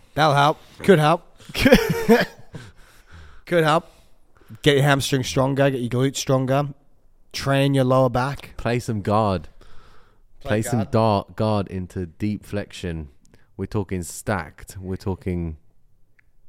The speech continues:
Speaker 2: against a heavyweight.
Speaker 1: For some,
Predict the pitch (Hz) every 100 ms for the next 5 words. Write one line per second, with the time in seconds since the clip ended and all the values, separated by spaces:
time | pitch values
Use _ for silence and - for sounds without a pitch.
0 | - - - 98 95 98 82 92 95 95
1 | 90 85 78 - - - - - - -
2 | - - - - - 135